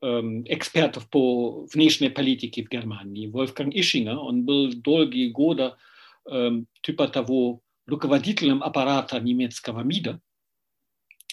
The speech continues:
и сейчас возглавляет, э, ту организацию, которая организует Мюнхенскую конференцию по безопасности, которая не-, недавно опять,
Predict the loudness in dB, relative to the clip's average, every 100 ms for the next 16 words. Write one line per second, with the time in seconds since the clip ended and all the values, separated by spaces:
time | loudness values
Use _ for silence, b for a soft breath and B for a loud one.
0 | 2 2 4 0 0 0 0 0 2 2
1 | 0 -2 -12 b b -6 0 0 2 0
2 | 2 4 6 6 4 2 -2 -2 -2 0
3 | 0 0 4 4 6 4 6 6 4 4
4 | 0 0 -2 0 0 0 0 -2 -6 -6
5 | -6 -8 -8 -8 -8 -12 -18 -16 -12 -12
6 | -12 -18 _ _ _ _ _ _ _ _
7 | -4 -2 0 2 2 0 -4 -10 -14 -18
8 | -12 -12 -12